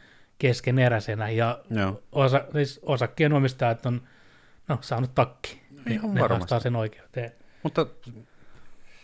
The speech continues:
Speaker 2: miten se nyt voi to-, sitä sanotaan sijoittamiseksi?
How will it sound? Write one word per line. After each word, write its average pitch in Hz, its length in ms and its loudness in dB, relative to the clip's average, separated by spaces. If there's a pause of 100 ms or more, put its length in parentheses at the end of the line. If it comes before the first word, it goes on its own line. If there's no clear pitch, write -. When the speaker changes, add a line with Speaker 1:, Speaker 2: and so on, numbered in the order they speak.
(800)
Speaker 2:
miten 214 160 -6
se 127 120 0
nyt 131 140 -2
voi 185 100 2
to-, 180 220 -4
sitä - 320 -2
sanotaan 151 380 0
sijoittamiseksi? 85 840 -4